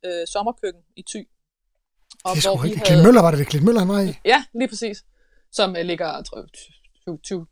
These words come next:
Speaker 1: kilometer fra, hvor jeg, eller, ja, femten kilometer fra, hvor jeg voksede op. Og så havde mine forældre lavet en aftale om, at vi plukkede, øh, kantareller, som der var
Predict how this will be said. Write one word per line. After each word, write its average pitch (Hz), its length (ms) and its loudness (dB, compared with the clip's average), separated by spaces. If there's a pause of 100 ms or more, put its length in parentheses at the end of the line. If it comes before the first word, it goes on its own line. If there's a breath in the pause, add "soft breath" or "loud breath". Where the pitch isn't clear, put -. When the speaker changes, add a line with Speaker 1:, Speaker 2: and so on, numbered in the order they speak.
Speaker 1:
kilometer 160 240 -8
fra, 160 140 -4
hvor 151 100 -6
jeg, 160 200 -4 (180)
eller, - 140 -18 (180)
ja, 151 220 -6
femten 175 180 -10
kilometer 160 240 -8
fra, 156 120 -2
hvor 151 120 -4
jeg 156 140 -8
voksede 156 280 -12
op. 160 80 -20 (440)
Og 214 100 0
så 262 120 2
havde 226 280 0
mine 220 180 0
forældre 254 280 2
lavet 233 100 0
en 226 80 -6
aftale 214 400 -2
om, 208 140 -8
at 196 120 -6
vi 220 240 -8 (200)
plukkede, 175 640 -4
øh, 151 160 -8 (840)
kantareller, 226 500 -2 (400)
som 170 140 -14
der 160 80 -6
var 151 280 -8